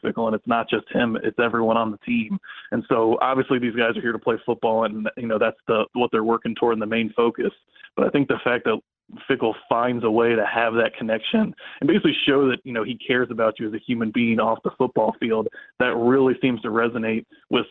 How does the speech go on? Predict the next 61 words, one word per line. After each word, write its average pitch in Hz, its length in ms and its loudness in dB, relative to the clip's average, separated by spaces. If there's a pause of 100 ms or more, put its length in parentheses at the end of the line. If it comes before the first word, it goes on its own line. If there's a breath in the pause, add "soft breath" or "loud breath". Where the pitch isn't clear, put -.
(120)
you 131 100 0
know, 104 240 0
a - 60 -2
lot 123 220 4
of 117 100 -2
kids 123 240 0
of 107 140 -6
different 127 300 0
ages, 120 320 0
different 120 300 -2
backgrounds. 113 600 -2
And, - 180 -18
and 110 100 -6
I 113 60 -2
think 123 220 -2
his 131 160 2
ability 123 380 2
to - 60 -12
do 113 200 -2
that 120 320 2 (340 loud breath)
is 113 120 -8
what 113 160 0
inspires 120 600 -2
them 117 280 0
to 110 300 0
be 123 200 2
so 120 140 2
invested 113 420 0
in 110 80 0
the 110 100 0 (220)
program, 104 480 2
to, 113 120 -2
to 117 140 -8
play 120 240 0 (100)
so 113 160 2
hard 117 340 0
for 113 160 -2
him, 110 280 -2 (240 loud breath)
and 117 100 0
to 107 80 0
care, 117 260 0 (100)
you 139 100 4
know, 117 100 4
as 113 100 0
much 131 180 2
as 110 120 2
he 147 120 4
does 117 200 2
about 113 240 2
winning, 220 420 0 (320 loud breath)
um, 107 300 2
because 113 320 0
as 107 140 -4
talented 127 320 0
as 113 100 0
they 113 160 2
are, 123 220 2
you 110 100 -8
kinda 117 240 -2
have 110 220 -2
to, 110 180 -4